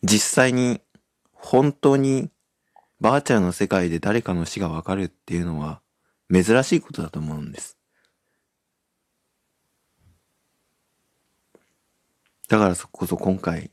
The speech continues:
本当の意味で実感して、本当にね、その人は僕のスプーンではキャストって言うんですよ。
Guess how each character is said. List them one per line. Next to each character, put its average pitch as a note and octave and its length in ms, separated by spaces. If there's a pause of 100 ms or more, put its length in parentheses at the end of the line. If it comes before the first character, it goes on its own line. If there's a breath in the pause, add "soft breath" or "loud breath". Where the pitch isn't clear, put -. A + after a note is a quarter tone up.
(140)
本 G#2+ 320
当 A#2+ 140
の A#2+ 80
意 B2 80
味 A#2 120
で E2 100
実 - 200
感 E2 180
し - 100
て、 F2+ 200 (1400)
本 G2+ 120
当 A2 140
に G#2+ 100
ね、 A2 140
そ G#2 140
の G#2 100
人 G2+ 180
は F2+ 80
僕 E2+ 240
の G2 240 (920)
ス - 120
プ A#2 100
ー - 20
ン G#2+ 60
で F2+ 40
は D#2+ 60
キ - 100
ャ - 60
ス - 80
ト A#2+ 100
っ - 40
て - 80
言 F#2 100
う - 20
ん E2+ 40
で E2 80
す - 100
よ。 E2 200